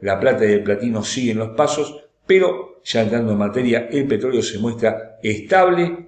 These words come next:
y con una perspectiva ligeramente alcista.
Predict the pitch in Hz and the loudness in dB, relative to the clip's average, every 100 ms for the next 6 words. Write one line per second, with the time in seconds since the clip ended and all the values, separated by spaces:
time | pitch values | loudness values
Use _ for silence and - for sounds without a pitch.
0 | _ 160 170 165 - 113 123 110 101 104 | _ -6 -6 -8 -2 0 0 -2 -2 -4
1 | 101 98 139 123 98 95 135 113 101 117 | -4 -6 -2 0 0 -2 0 0 0 0
2 | 113 110 101 - - 104 110 107 110 110 | 0 0 -4 -10 -14 -6 -6 -4 -8 -10
3 | 107 104 | -14 -16